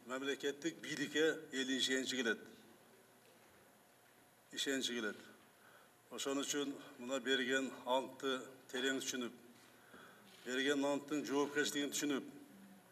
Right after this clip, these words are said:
бул ант ыйык деп, бул антты катуу кармагыла. Антты кармабаган, антын катуу тутпаган мына Кыргыз Республиканын тарыхында адамдардын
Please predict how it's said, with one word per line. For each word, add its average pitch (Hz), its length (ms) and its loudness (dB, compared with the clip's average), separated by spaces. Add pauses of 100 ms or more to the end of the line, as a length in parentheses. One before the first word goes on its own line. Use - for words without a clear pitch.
(840)
бул 143 140 -2
ант 147 320 6
ыйык 156 360 4
деп, 135 180 6 (640)
бул 131 180 0
антты 135 480 0
катуу 131 280 2
кармагыла. 123 500 4 (1500)
Антты 143 400 4
кармабаган, 147 800 8 (1300)
антын 135 420 2
катуу 143 260 4
тутпаган 139 640 6 (600)
мына 117 280 0
Кыргыз 127 340 -2 (720)
Республиканын 139 640 0
тарыхында 139 640 6 (1500)
адамдардын 139 680 6